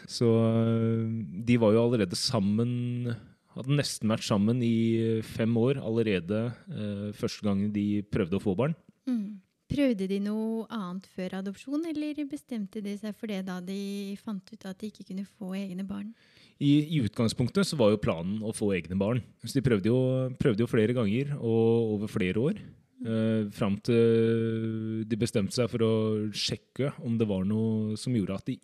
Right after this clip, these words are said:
Speaker 1: ikke kunne få barn. Og, eh, først så sjekka jo da pappa seg, og det viste seg at han ikke kunne få barn.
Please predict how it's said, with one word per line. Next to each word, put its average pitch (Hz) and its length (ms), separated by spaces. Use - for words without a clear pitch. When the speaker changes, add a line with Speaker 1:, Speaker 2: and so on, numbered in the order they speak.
Speaker 1:
ikke - 240
kunne 95 100
få 127 140
barn. 180 160
Og, 120 240
eh, 120 1040
først - 480
så 127 240
sjekka - 600
jo 110 100
da 101 220
pappa 98 260
seg, 143 220
og 113 640
det 113 100
viste 101 240
seg 104 140
at - 80
han 110 180
ikke 98 300
kunne 117 240
få 147 160
barn. 214 220